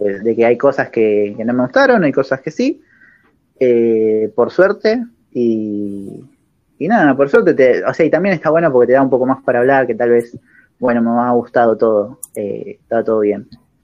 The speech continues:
capaz que cada tanto está bueno. Eh, y con lo que es Loki siempre es interesante, como ya decía yo, en The Dark World, en Thor dos, como, como le decimos en casa, eh,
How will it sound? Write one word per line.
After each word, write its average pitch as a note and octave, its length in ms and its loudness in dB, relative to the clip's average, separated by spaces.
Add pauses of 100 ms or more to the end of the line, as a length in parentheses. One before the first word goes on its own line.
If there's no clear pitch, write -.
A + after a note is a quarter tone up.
(280)
capaz A#2 280 -2
que A2 520 -4 (160)
cada A#2+ 180 0
tanto B2+ 160 2
está A#2 240 -2
bueno. A2+ 280 -8 (720)
Eh, B2 1040 2 (160)
y C#3+ 140 -4
con E3+ 180 0
lo F3+ 140 -2
que G#3+ 80 2
es A3 100 -2
Loki A3 240 -2
siempre D#3 320 -8
es - 120 -6
interesante, A#2 840 -4 (120)
como C3 200 -10
ya F3+ 140 -4
decía D#3+ 420 0 (100)
yo, A#2 240 0 (100)
en A2+ 440 0 (240)
The B2 100 2
Dark C#3 260 4
World, C3+ 440 4
en A#2+ 80 -6
Thor B2+ 360 -4
dos, C3+ 380 -4 (600)
como, G#2+ 420 -8 (180)
como A#2 160 -8
le A2+ 80 2
decimos B2 440 -6
en G#2+ 80 -18
casa, B2+ 500 -4
eh, G#2+ 800 -10